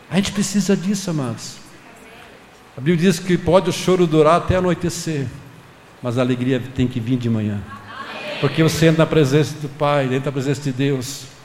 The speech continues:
Sim, há problemas, não podemos esconder isso. Mas você abre o teu coração, fala pra Ele. <laughs> A Bíblia diz: "Na presença do Senhor humilhai-vos, senti vossas misérias, lamentai e chorai, converta-se o vosso riso e pranto."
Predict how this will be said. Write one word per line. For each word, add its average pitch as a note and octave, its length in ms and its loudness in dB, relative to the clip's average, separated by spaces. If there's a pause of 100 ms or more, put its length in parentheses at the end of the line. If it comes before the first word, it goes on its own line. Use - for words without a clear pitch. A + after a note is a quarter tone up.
(1200)
Sim, F#3+ 340 2
há F#3+ 80 4
problemas, C#3 680 2 (180)
não E3 80 -2
podemos F3+ 360 0
esconder C#3+ 300 0
isso. B2 340 -2 (640)
Mas C3+ 180 0
você - 140 -4
abre C3 240 -2
o B2+ 40 -8
teu C3 120 -2
coração, A#2 460 -4
fala C3 320 -4
pra A#2+ 160 -2
Ele. A2 180 -2 (180)
<laughs> B2+ 380 -4 (840)
A A#2+ 60 -2
Bíblia C3+ 240 0
diz: - 60 -2
"Na C#3+ 100 2
presença C#3 480 2
do D#3 60 -4
Senhor D3+ 180 2
humilhai-vos, C3+ 560 2
senti C#3 320 -4
vossas C#3+ 320 -4
misérias, A#2 460 -2
lamentai C3 420 -2
e D3+ 40 -4
chorai, C3 380 -4
converta-se D3 560 -2
o C#3 40 -2
vosso D3 260 -2
riso D3 220 0
e D3+ 40 -4
pranto." B2+ 440 -2